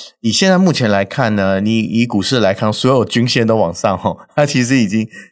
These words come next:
跳空，已经站到所有的均线上面了。以这样来看呢，以股票市场的状况来看，确实这个中国网络股虽然不能，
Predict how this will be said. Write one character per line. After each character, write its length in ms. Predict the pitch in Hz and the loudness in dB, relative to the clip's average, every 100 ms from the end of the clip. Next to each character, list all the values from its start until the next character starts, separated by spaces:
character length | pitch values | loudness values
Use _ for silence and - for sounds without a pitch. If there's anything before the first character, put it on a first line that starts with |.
| _ | _
跳 180 | - 123 | 0 0
空， 240 | 117 117 | 2 0
已 40 | 110 | 0
经 160 | 110 | -2
站 180 | 117 131 | 0 0
到 100 | 123 | 2
所 220 | 117 - | 0 0
有 80 | 113 | 0
的 80 | 95 | -2
均 200 | - 107 | -2 -4
线 180 | 107 98 | -2 -4
上 220 | 95 90 | -2 -4
面 200 | 92 85 | -2 -6
了。 120 | 80 - - _ | -8 -14 -20 _
以 100 | 117 | -4
这 120 | 110 190 | 0 2
样 140 | 160 | 2
来 160 | 104 101 | 2 0
看 320 | 139 135 104 | 0 0 0
呢， 220 | 95 95 - _ | 0 -2 -8 _
以 80 | 127 | -6
股 280 | 135 - 110 | -4 0 0
票 220 | 117 147 | 2 0
市 160 | 131 135 | 0 -2
场 220 | 98 85 | -2 -2
的 40 | |
状 180 | 90 110 | -2 -2
况 160 | 107 95 | 0 0
来 100 | 82 | -2
看， 240 | - 87 | -4 -6
确 260 | 82 - 87 | -4 -2 -2
实 300 | 85 - - _ _ _ _ | -2 -8 -14 _ _ _ _
这 80 | 117 | -4
个 380 | 107 87 87 - _ _ _ | 0 2 0 -4 _ _ _
中 240 | - 160 | 0 2
国 220 | 151 101 95 | 2 0 0
网 180 | 104 | 0
络 140 | 104 123 | 0 0
股 200 | - - | -2 -6
虽 360 | - - 190 | -4 0 2
然 260 | 180 113 113 | 4 2 0
不 160 | 117 156 | 0 2
能， 300 | 113 110 | 2 0